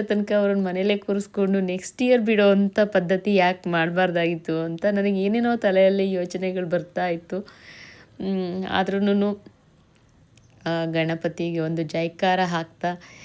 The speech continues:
ಎಲ್ಲರೂ ಖುಷಿಯಿಂದ ಅವರಿಗೆ ಕಡಲೆಕಾಳು ನೈವೇದ್ಯ ಮಾಡಿದ್ವಿ. ಮತ್ತು ಕಡುಬು, ವಡೆ ಎಲ್ಲ ಮಾಡಿದ್ದೆ. ಸಂಜೆ ಪೂಜೆಗೆ ಕೂಡ ಮಾಡಿ ನಾನು ಹಾಗೆ ವರಸಿದ್ಧಿ ವಿನಾಯಕ ವ್ರತ ಕಥೆಯನ್ನು ಕೂಡ ಸಂಪೂರ್ಣ ಮಾಡಿ, ಆನಂತರ ಮಹಾಮಂಗಳಾರತಿ ಮಾಡಿ,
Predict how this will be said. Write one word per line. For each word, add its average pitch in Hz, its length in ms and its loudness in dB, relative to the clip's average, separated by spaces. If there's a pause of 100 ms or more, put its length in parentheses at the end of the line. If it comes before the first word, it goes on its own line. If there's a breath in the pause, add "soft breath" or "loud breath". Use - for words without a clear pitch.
(220 loud breath)
ಎಲ್ಲರೂ 190 540 0
ಖುಷಿಯಿಂದ 190 680 0
ಅವರಿಗೆ 175 600 2
ಕಡಲೆಕಾಳು 175 600 -2
ನೈವೇದ್ಯ 170 520 -2
ಮಾಡಿದ್ವಿ. 165 720 -4 (500 loud breath)
ಮತ್ತು 170 460 -2
ಕಡುಬು, 170 600 -2
ವಡೆ 170 260 2
ಎಲ್ಲ 170 260 2
ಮಾಡಿದ್ದೆ. 175 440 0
ಸಂಜೆ 165 360 -2
ಪೂಜೆಗೆ 180 340 -4
ಕೂಡ 180 240 -4
ಮಾಡಿ 165 380 -2
ನಾನು 175 420 -2
ಹಾಗೆ 196 340 0
ವರಸಿದ್ಧಿ 165 500 -2
ವಿನಾಯಕ 165 440 -2
ವ್ರತ 160 300 -4
ಕಥೆಯನ್ನು 185 600 -2
ಕೂಡ 180 220 -4
ಸಂಪೂರ್ಣ 190 680 -2
ಮಾಡಿ, 185 320 -4
ಆನಂತರ 185 520 -4
ಮಹಾಮಂಗಳಾರತಿ 175 920 -4
ಮಾಡಿ, 175 380 -4